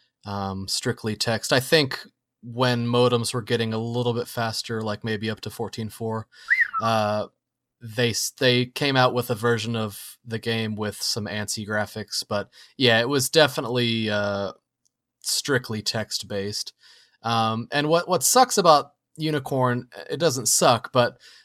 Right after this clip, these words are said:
we've talked about it for so long, and, and I've been sort of trying to figure it out for so many years that I feel that, you know, it's, it's built up now, and people are looking forward to it, and I'm worried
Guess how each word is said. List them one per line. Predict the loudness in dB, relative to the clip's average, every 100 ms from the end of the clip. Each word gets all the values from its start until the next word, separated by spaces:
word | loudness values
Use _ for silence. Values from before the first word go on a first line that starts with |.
| _ 0
we've | 2 2
talked | 6 6 6 4
about | 4 4
it | 2
for | -2 -2
so | 0 2 2
long, | 4 6 6 4 0
and, | -4
and | -4 -2
I've | 0 0
been | -2 -2 -4 -8
sort | -6 -4 -4
of | -4 -6 -14 -20 _ _ _ _
trying | -2 0 0
to |
figure | -2 -4 0
it | 2
out | 2
for | 0 -2
so | 0 0
many | 0
years | 0 2 2 0 -2
that | -2
I | -2
feel | -4 -2 0 2 0
that, | -2 -6 _ -8
you | -6
know, | -4 -4
it's, | -6 -6
it's | -6 -4
built | 2 4 4 4
up | 2 2
now, | 2 4 2 0 _ -20 -20 -18 -8
and | -4
people | -2 -2 0
are |
looking | 0 -2 -4
forward | 0 0 0
to | 0 -2
it, | 0
and | 0 0
I'm | 0 2
worried | 4 4 4 2 -2